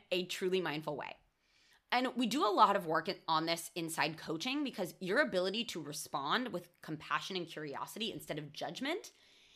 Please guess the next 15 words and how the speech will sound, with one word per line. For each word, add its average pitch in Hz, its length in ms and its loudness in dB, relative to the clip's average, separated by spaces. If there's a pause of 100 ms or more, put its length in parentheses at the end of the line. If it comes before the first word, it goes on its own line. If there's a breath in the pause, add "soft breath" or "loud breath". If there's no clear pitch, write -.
(320 soft breath)
is 240 220 2 (120)
what 202 240 2
is 302 100 -2
going 320 180 2
to 240 60 2
move 208 260 0
you 214 160 2
away 170 460 4
from 165 120 -4
things 160 260 -4
like 156 160 -6
food 254 360 -4
guilt, 202 400 2
shame, 185 560 2 (480 soft breath)
um, 165 520 4